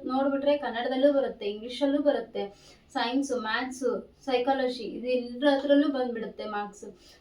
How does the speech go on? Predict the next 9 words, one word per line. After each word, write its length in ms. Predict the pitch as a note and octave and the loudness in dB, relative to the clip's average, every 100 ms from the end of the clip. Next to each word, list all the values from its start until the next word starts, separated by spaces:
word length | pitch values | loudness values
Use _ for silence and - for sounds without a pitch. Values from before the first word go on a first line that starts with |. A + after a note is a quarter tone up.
| _ - | _ -4
So 20 | |
ಹಾಗಾಗಿ 500 | B3+ A#3+ A3+ A#3+ A#3+ | -4 -2 -4 -4 -2
ಅವನ್ನ 260 | A#3+ A3 A#3 A3+ | -4 -4 -8 -6
ಜಾಸ್ತಿ 340 | A3 G#3+ A#3+ | -6 -6 -8
ಓದ್ಕೋಬೇಕು 520 | G#3+ - B3 A3 G3 | -8 -4 -4 -4 -6
ಅಂತ 220 | F#3+ G#3 - | -8 -8 -8
ಅನಿಸ್ತಾ 400 | - A3+ - - | -6 -8 -8 -8
ಇದೆ 200 | A3 G3 | -4 -2
ಇವಾಗ. 360 | G3 F#3+ G3 F#3 | -2 -2 -4 -2